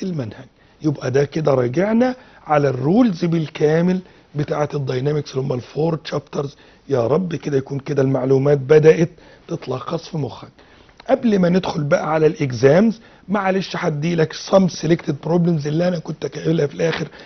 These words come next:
تعالوا نقولها مع بعض كده، كام سؤال كده سريع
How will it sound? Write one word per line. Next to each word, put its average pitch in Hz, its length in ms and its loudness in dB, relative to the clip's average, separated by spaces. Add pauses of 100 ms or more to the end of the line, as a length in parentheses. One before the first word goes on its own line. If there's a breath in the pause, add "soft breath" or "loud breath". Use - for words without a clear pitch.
(180 loud breath)
تعالوا 170 460 2
نقولها 151 420 0
مع 147 240 0
بعض 160 280 2 (360 loud breath)
كده، 170 240 0
كام 196 300 -2
سؤال - 480 0
كده 156 260 0
سريع 160 640 -2